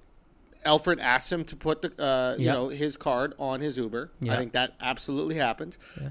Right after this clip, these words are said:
Speaker 1: I think he kept it on there. And I think most of his Ubers were cheap, and Alfred probably wouldn't notice, and he'd go,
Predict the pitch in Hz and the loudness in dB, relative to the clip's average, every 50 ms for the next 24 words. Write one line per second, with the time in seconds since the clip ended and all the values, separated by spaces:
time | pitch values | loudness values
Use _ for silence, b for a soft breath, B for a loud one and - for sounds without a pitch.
0 | B - - 160 165 139 165 156 143 - - - 147 151 151 127 - 160 147 151 | B 0 2 2 4 4 2 0 0 -2 -8 -8 -8 -8 -6 0 2 2 2 2
1 | - 165 139 131 123 120 113 113 117 151 208 - - - _ _ b b b b | 0 0 0 0 -2 -4 -4 -6 -8 -8 -12 -16 -20 -20 _ _ b b b b
2 | b b _ _ 151 151 151 156 151 123 143 151 156 165 170 170 170 165 165 131 | b b _ _ 0 2 2 2 2 0 2 4 4 4 4 4 2 0 2 4
3 | 139 160 156 147 156 165 175 180 165 165 160 139 - - 156 143 147 156 - - | 6 4 4 4 4 2 2 0 -2 -4 -6 -6 -4 -4 -2 -2 -2 -4 -6 -14
4 | - _ - 143 143 139 139 143 143 - 165 147 - - 143 139 143 143 143 156 | -20 _ -6 -4 -2 0 2 0 0 0 -2 -2 0 0 2 2 2 4 2 2
5 | 147 135 127 131 131 135 143 151 - - - 156 151 151 139 143 139 139 143 - | 0 0 0 4 6 6 6 4 2 -2 -4 -6 -6 -4 -2 -2 -2 -2 -2 -4